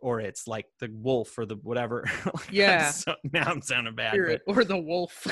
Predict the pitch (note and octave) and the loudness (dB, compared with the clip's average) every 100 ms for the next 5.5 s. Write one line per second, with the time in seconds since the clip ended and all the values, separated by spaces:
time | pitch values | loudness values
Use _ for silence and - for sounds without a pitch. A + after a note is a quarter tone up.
0 | - D#4 - - F#4+ F#4+ A#3+ D#4 G#3+ A3+ | -2 -2 -2 -4 4 4 4 2 6 6
1 | A#3 F#3+ - - F3+ A3+ C4 C#4+ C4+ B3+ | 6 4 -6 -10 -2 4 6 4 2 0
2 | A3+ F#3 - - C#3 C3 A#2 A2+ A2 G#2+ | 0 -2 -6 0 2 2 0 -2 -4 -6
3 | A#2 A2+ A#2 A2+ - A2 A2+ A2 A2+ - | -6 -6 -6 -8 -10 -8 -2 0 -2 -4
4 | A#2 A2 G#2+ - G#2+ G#2+ G#3 G#3+ E3+ B2+ | -2 0 -2 -6 -10 -2 0 0 -4 -6
5 | A2+ A#2+ - F#3+ F#3 | -6 -8 2 2 2